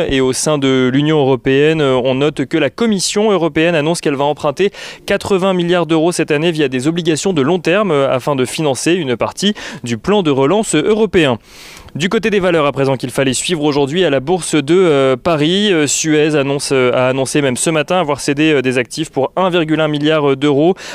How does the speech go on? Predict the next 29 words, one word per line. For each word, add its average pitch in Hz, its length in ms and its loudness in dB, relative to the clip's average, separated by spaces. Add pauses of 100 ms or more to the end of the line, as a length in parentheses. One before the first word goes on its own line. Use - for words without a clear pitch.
à 131 120 0
l'allemand 131 320 0
Pré 160 240 0
Zéro. 156 420 2 (280)
Une 135 100 -2
cession 127 340 -2
dont 123 100 0
les 117 120 0
premières 131 400 0
discussions 151 500 -2
avaient 139 140 0
commencé 131 380 -2
en 143 60 2
septembre 143 540 0
dernier 147 400 2
et 151 60 -2
qui 143 120 -6
concerne 135 440 -2
des 117 160 -2
activités 131 440 -4
de 131 80 -2
recyclage 151 600 -2
et 151 60 0
de 147 120 0
valorisation 147 640 0
des 135 120 0
déchets 123 260 -2
aux 123 100 2
Pays-Bas, 143 440 0